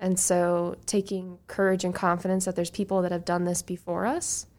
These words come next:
um, and that we'll continue to, and that we're not alone in choosing God every day. And like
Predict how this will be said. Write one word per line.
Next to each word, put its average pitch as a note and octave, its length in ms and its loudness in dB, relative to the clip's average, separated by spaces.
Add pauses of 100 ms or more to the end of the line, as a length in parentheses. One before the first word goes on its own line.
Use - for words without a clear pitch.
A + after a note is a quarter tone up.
(840)
um, F#3+ 460 -2
and F#3+ 120 4
that F3+ 140 4
we'll F#3 100 4
continue F#3+ 500 2
to, A#3 540 0
and F3+ 580 -2 (100)
that F3 180 -2
we're F#3 120 2
not F3+ 200 2
alone F3+ 760 2 (600)
in F3+ 640 2
choosing F3+ 360 2
God E3+ 280 -2
every F3+ 260 -6
day. - 440 -6 (140)
And F#3+ 260 6
like F3+ 260 0